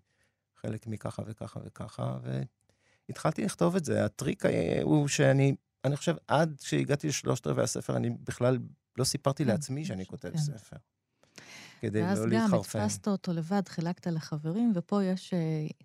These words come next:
Speaker 2: אה, דבר מרגש, גם מרגש אקטואלי, כי הספר הזה מתגלגל איכשהו לאיזשהו שולחן, שבו לידו חולף מאיר שלו, אוחז אותו, מתחיל לקרוא,
Speaker 1: מאיר ונה.
Speaker 2: נשבע בקסמים שלך,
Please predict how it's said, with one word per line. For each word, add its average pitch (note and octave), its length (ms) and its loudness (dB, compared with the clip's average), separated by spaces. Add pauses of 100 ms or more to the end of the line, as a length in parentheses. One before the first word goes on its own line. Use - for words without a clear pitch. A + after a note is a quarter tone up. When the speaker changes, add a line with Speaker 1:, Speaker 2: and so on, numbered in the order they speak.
(280)
Speaker 2:
אה, D#3+ 180 2
דבר D#3+ 320 0
מרגש, E3+ 580 0
גם D#3 140 2
מרגש D3+ 440 0
אקטואלי, A3+ 800 0 (200)
כי D#3+ 360 -4
הספר B3 380 -2
הזה G#3 280 0
מתגלגל E3+ 640 0
איכשהו F3 640 0
לאיזשהו D#3+ 480 0
שולחן, A#3+ 520 2
שבו G#3 560 2
לידו E3+ 360 2
חולף F#3 440 2
מאיר F3+ 240 6
שלו, C#3+ 460 0 (720)
אוחז A#3+ 320 0
אותו, A3+ 180 -2
מתחיל F3 360 -2
לקרוא, C#3 560 -2 (200)
Speaker 1:
מאיר G2 280 -12
ונה. F#2+ 300 -12
Speaker 2:
נשבע F3 760 0
בקסמים D3+ 560 -2
שלך, F#3+ 340 -6